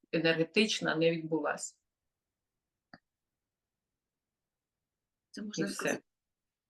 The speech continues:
Speaker 2: Е, папа же, е, перед фізичною зустрічю з Раманом Махарші побачив його образ, який покликав. Ну, і відомо, що папа же бачив
Speaker 1: Мгм.
Speaker 2: і Крішну. Ось.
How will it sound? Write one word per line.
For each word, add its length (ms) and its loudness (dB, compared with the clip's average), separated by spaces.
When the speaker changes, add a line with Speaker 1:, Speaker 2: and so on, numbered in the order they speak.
Speaker 2:
Е, 220 -2
папа 360 0
же, 560 2
е, 40 -4
перед 640 0
фізичною 640 2
зустрічю 480 -2
з 80 -4
Раманом 400 4
Махарші 420 0
побачив 500 0
його 360 2
образ, 300 -2
який 280 -2
покликав. 680 0
Ну, 100 6
і 60 4
відомо, 380 4
що 280 2
папа 300 2
же 140 0
бачив 340 6
Speaker 1:
Мгм. 120 0
Speaker 2:
і 40 -2
Крішну. 680 2
Ось. 480 -2